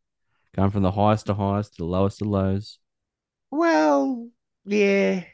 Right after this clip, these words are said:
Speaker 2: yeah, that wasn't a good time, but
Speaker 1: No, that's right.
Speaker 2: you know, it's
Speaker 1: So,
Speaker 2: all
Speaker 1: yeah,
Speaker 2: right. We
Speaker 1: how
Speaker 2: won in twenty twelve, we came straight back in twenty twelve and went, "Hi, we're here." <laughs>
Speaker 1: How's it, how's that? Low hanging fruit. Oh, bagging me out 'cause I'm a Sharks fan. Fair dinkum.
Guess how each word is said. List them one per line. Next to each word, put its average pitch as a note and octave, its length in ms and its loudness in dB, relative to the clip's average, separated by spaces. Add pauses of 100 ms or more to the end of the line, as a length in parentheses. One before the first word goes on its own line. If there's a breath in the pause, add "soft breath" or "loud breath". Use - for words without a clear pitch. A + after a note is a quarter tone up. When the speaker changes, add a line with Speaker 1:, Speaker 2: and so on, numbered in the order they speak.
(160)
Speaker 2:
yeah, F#3 460 -2 (400)
that F#3 160 -2
wasn't E3 260 2
a D3+ 40 2
good D3 240 0
time, D3+ 440 0 (300)
but C3 260 -6 (140)
Speaker 1:
No, B2+ 300 -4 (140)
that's D3+ 200 -6
right. A2 120 4
Speaker 2:
you G#3+ 60 6
know, F#3+ 280 4 (100)
it's - 80 2
Speaker 1:
So, G#3+ 40 8
Speaker 2:
all F#3 60 12
Speaker 1:
yeah, E3+ 60 10
Speaker 2:
right. E3+ 80 6
We F3+ 60 6
Speaker 1:
how G3 60 10
Speaker 2:
won G3+ 100 8
in F3+ 80 6
twenty F3+ 260 4
twelve, G3+ 360 4
we F3+ 60 -2
came F#3 160 2
straight G#3 180 0
back F#3 160 2
in E3 80 -2
twenty F#3+ 260 2
twelve G#3 260 2
and F#3+ 100 2
went, F#3+ 160 2
"Hi, F#3+ 260 -2 (100)
we're E3+ 100 -2
here." A3 200 0 (300)
<laughs> A3+ 140 -2
Speaker 1:
How's F#3 180 6
it, - 100 0
how's F#3+ 240 2
that? C3 280 2
Low D3+ 200 4
hanging B2 300 2
fruit. G#2+ 340 0
Oh, A#2 100 -4
bagging B2+ 340 -4
me A2 120 0
out E2 100 -6
'cause A2 120 -6
I'm G2+ 160 0
a F#2 40 -2
Sharks G2 400 -6
fan. D2+ 240 -6
Fair D#3 220 0
dinkum. - 340 0